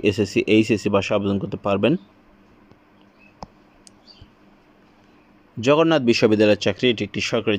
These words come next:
চাকরি নিয়োগ, মোট পদের সংখ্যা নয় জন। এখানে একটি পদে নয় জন প্রভাষক নিয়োগ দেওয়া হবে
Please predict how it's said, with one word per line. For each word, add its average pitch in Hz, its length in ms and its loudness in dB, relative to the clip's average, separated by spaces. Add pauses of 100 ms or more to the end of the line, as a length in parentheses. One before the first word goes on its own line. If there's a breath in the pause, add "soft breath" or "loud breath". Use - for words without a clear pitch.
চাকরি 101 280 -4
নিয়োগ, 113 180 0 (260)
মোট 104 180 0
পদের 101 220 -2
সংখ্যা 101 280 -2
নয় 95 200 -2
জন। 120 120 0 (760 soft breath)
এখানে 147 280 2 (160)
একটি 117 220 -2
পদে 113 160 4 (100)
নয় 107 160 2
জন 107 180 2
প্রভাষক 110 460 2
নিয়োগ 101 220 0
দেওয়া 98 140 2
হবে 107 140 4